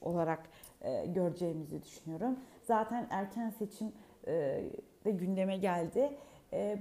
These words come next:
burada bence genel ayrım, e, siyasi gündem üzerinden, işte bizim mesela, e, çok gündemimizde olan Marmara Denizi'ndeki salya konusu ya da bu adalet sisteminin,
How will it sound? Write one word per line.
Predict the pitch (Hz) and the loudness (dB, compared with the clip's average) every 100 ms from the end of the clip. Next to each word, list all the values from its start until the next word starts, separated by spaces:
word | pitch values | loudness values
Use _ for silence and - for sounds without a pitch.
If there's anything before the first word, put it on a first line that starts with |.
| 208 | -2
burada | 233 202 226 233 - - - - - - - - - - - - | 0 4 4 2 -2 -16 -20 -20 -20 -20 -20 -20 -20 -20 -12 2
bence | 185 202 202 202 | 6 6 6 2
genel | 180 196 214 214 - | 4 4 2 -2 0
ayrım, | 175 175 240 247 - - - | 2 4 2 0 -6 -18 -8
e, | - - 123 - - | -2 0 -2 -4 0
siyasi | 220 196 190 - 233 240 220 - - - | 2 2 0 -2 2 2 2 -6 -12 0
gündem | 196 202 202 170 | 2 4 2 0
üzerinden, | 151 160 151 151 156 185 | 0 -2 -2 -4 -4 -4
işte | - 190 180 - - - - | -2 2 2 0 -14 -10 -4
bizim | 185 196 190 - - - - | 0 0 0 -4 -14 -20 -6
mesela, | 190 180 185 175 170 - - - | -4 0 2 4 2 0 -6 -2
e, | 175 170 175 - | 0 0 -2 -4
çok | 196 - | -8 -4
gündemimizde | 180 175 175 175 175 196 | -2 0 0 0 0 2
olan | 180 160 175 | 2 2 0
Marmara | 180 175 170 170 170 170 | 0 0 0 0 0 0
Denizi'ndeki | 170 165 160 165 160 190 | 0 -2 -2 -4 -2 -4
salya | - 165 165 175 170 | 0 0 2 2 0
konusu | 156 139 - 143 135 - - - - - - | -4 -4 -4 -4 -4 -6 -16 -16 -14 -8 0
ya | 185 | 2
da | 185 175 | 4 2
bu | 175 175 - - - | 2 2 0 -2 0
adalet | 185 180 175 185 185 | 2 4 4 4 0
sisteminin, | 208 - 175 160 165 165 | -4 0 0 2 0 0